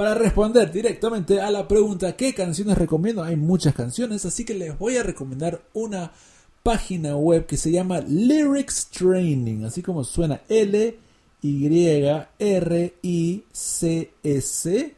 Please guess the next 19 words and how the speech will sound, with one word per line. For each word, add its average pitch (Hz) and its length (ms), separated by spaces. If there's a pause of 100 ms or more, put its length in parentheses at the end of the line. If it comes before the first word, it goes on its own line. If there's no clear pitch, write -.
(220)
y 170 60
después 185 380
Training, 180 480
como 127 200
entrenar, 131 500 (220)
T 147 520
R 139 360 (440)
A 131 460 (120)
I 135 340 (140)
N 127 420 (120)
I 123 300
N 120 360
G. 262 320 (640)
Pero 131 180
no 135 80
se 131 120
preocupen 139 480
que 170 100
esta, - 600